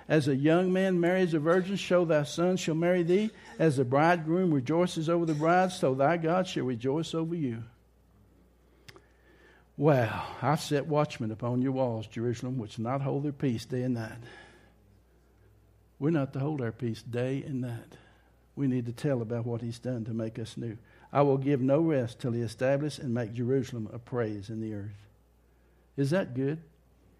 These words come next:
Verse twelve says, "And they shall call them the holy people, the redeemed of the Lord, the,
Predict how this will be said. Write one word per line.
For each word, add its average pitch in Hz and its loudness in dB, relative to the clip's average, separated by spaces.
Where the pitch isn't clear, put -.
Verse 151 2
twelve 170 2
says, 170 2
"And 143 0
they 156 4
shall 160 -2
call 165 2
them 170 0
the 127 2
holy 160 0
people, 175 -2
the 151 -2
redeemed 156 2
of 151 0
the 143 0
Lord, 165 0
the, 123 -2